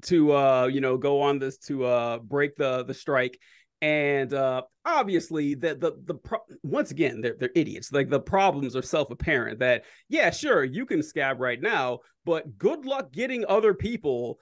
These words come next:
to, you know, support your project later on after the strike is over. They're gonna remember this. And the, the, the biggest crime to me was that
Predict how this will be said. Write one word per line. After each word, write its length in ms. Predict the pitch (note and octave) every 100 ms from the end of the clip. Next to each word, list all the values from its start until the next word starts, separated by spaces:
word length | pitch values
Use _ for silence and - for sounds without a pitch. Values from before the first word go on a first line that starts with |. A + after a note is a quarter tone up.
| _ -
to, 380 | F3 D#3+ D3+ D#3+
you 80 |
know, 100 | E3+
support 540 | E3 F#3 - A3 A3+ G#3+
your 100 | F3
project 540 | - A3 A#3 F#3+ D#3
later 360 | D#3+ G3 E3+ F#3
on 200 | G3 D3
after 200 | D#3+ D#3+
the 120 | C3+
strike 320 | - F3+ D#3
is 100 | C#3+
over. 240 | G3 E3+ A2
They're 160 | E3+
gonna 180 | A#3+ G#3+
remember 460 | E3 C#3 A#3+ G#3 C3
this. 300 | A#2+ A#2 -
And 320 | E3+ D#3+ D3 - _ _ _ _ D#3+
the, 160 | A#3+ A#3
the, 160 | C4+ B3+
the 140 | B3+
biggest 500 | C4 F4+ C#4+ - -
crime 300 | - A#3 G#3+
to 100 | E3
me 180 | G3+ F#3+
was 280 | D3 C#3+ -
that 300 | D3 C#3